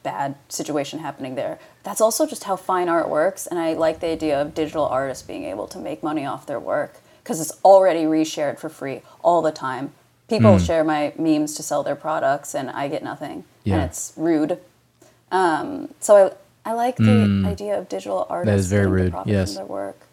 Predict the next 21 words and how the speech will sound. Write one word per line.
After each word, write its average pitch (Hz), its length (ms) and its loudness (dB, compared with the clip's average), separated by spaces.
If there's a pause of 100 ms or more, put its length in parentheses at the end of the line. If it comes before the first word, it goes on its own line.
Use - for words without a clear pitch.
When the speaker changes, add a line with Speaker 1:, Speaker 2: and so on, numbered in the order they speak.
(160)
Speaker 1:
But 185 120 6
I 196 80 8
need 233 160 0
to 190 40 -4
know 160 200 2
more 143 340 2
before 147 400 -2
I 151 140 -4 (320)
give 147 100 -4
it - 100 -8
a - 80 -8
thumbs 131 240 -8
up. - 200 -8 (720)
Speaker 2:
Beautiful. 95 420 -2 (1900)
Yeah, 123 380 10
I 117 60 10
don't, 127 160 8
I 127 140 8
don't, 120 280 8
I 113 120 8
don't, 107 340 6